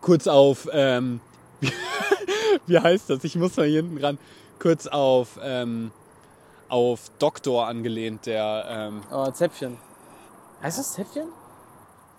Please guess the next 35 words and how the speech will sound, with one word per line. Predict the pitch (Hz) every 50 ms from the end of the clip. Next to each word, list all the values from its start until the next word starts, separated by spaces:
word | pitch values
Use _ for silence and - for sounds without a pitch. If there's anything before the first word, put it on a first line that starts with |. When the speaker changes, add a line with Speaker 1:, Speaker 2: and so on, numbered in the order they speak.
| _ -
Speaker 1:
Alter, | 139 147 170 165
ich | 143 131 - 180
hab | - -
mal, | 156 143 156 147 - - - - _ _ _ -
also | 135 135 127 123 120 - - - - - 120 113 - -
logischerweise, | - 139 151 156 - 143 123 139 170 180 151 143 151 190 - _ _ _ _
ich | - -
war | 131
ja | 131 127
eine | 123 117
Zeit | - - 135 127
lang | 123 117
Altenpfleger | 120 127 127 - 151 - - - 113 110 123 147 - - _ _ _ _ - - - _ _ _ _
und | 131
ich | 123 - -
hab | - - -
einfach | 147 143 - 165 - - - - - - - - - - _ - - - - -
irgendwie | - 147 151 156 135 131 147 143
so | 131 147 147
einer | 143 143 143 143 156 165 160 156 151 151 151
Speaker 2:
Oh, | 147
nicht | 151 170 170 -
zu | - 180
intensiv. | 170 165 160 160 151 139 143 147 147 135 - - -
Speaker 1:
so | - - - 135 127 131 135 - -
alten | - 131 156 185 202 - - 202 190 190 185 180 185 - _ _
Leuten | 135 127 127 135 151 165 - - 151 143 143 139 143 147 - _ _ _ _ _ _ _ _ _ _ _ _ _ _ _ -
Zäpfchen | - - - - 156 175 151 - - - - 117 104 104
in | 104 107
den | 107 110
Arsch | - 107 113 113 120 - - -
geschoben | 131 - - - 120 113 117 107 110 - -
mit | - 139 123
Speaker 2:
Krass. | - -
Speaker 1:
sechzehn. | - 139 147 131 127 123 - - - - 127 107 98 104